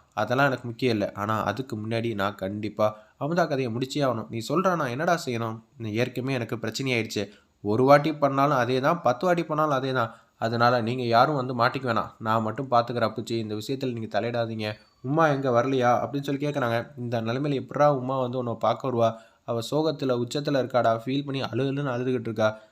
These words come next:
"பரவாயில்ல, பையனோ பொண்ணோ நல்லபடியா வளர்க்க சொல்லுங்க. நான் வந்து பார்த்துக்கிறேன்" அப்படின்னு சொல்லிடுறாங்க அந்த இடத்துல.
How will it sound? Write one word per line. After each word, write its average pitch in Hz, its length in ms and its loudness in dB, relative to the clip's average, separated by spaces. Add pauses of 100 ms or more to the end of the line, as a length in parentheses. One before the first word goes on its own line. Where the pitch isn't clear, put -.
(200)
"பரவாயில்ல, 120 400 6 (240)
பையனோ 113 380 2
பொண்ணோ 113 340 -2
நல்லபடியா 120 400 2
வளர்க்க 117 260 2
சொல்லுங்க. 110 340 -4 (520)
நான் 165 200 6
வந்து 139 240 0 (260)
பார்த்துக்கிறேன்" 139 420 4
அப்படின்னு 139 260 -4
சொல்லிடுறாங்க 131 400 -2
அந்த 127 140 -4
இடத்துல. 104 240 -2